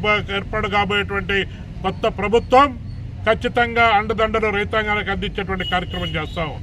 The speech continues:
ఎట్టి పరిస్థితుల్లో మీకు అండగా ఉంటాం. రైతులను ఎవరిని కూడా ఇబ్బంది పెట్టేటువంటి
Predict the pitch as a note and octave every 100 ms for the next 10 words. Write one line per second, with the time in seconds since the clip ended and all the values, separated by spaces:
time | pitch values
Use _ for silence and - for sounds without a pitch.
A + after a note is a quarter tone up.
0 | - - - F3+ G3 - B3 A3+ A3+ -
1 | A#3 A#3 A#3+ A3+ F3 - - F3 A3 -
2 | F#3+ A3 G#3+ G3+ F3+ F#3+ F#3 - - -
3 | - D3 F#3+ A#3+ B3+ A#3+ G#3+ G#3 A3+ A3
4 | G#3+ A3 G3 A3 G#3+ A3 F#3+ G#3 F#3+ G3